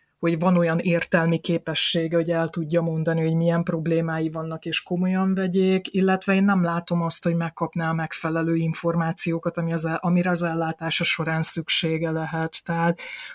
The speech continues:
pár mondatot közölnek vele, kap egy, ö, ambulánslapot, és azon vagy rajta lesz, vagy nem lesz rajta azt, hogy milyen utasításokat kell követnie. Tehát én, én, én például,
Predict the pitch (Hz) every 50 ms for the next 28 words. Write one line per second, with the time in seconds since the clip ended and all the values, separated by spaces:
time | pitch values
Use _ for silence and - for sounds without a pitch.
0 | - _ 202 196 185 180 175 175 175 175 170 170 165 - 165 160 - - 202 185
1 | 208 220 202 190 190 185 185 185 - 175 175 180 175 180 175 175 180 175 175 -
2 | - - - - - _ _ - - 180 175 - 170 165 160 165 156 - - -
3 | 175 165 165 165 165 - 185 185 185 180 175 175 175 170 175 175 175 - - 180
4 | 170 - 175 170 - 170 - - 170 151 170 175 165 165 170 170 160 170 160 160
5 | 165 160 - 170 156 165 160 - - - 160 165 160 160 160 160 160 160 160 160
6 | 147 - - - - 156 160 160 - - 160 160 160 - - 170 160 165 160 160
7 | 156 151 156 - - 160 - - 175 160 - - 170 160 160 - 165 151 - 165
8 | 156 - - - 160 160 156 - - 165 160 170 165 160 - 180 170 165 170 -
9 | - 180 185 - 185 185 190 - 196 202 - 202 196 202 202 208 202 208 202 202
10 | 208 208 202 202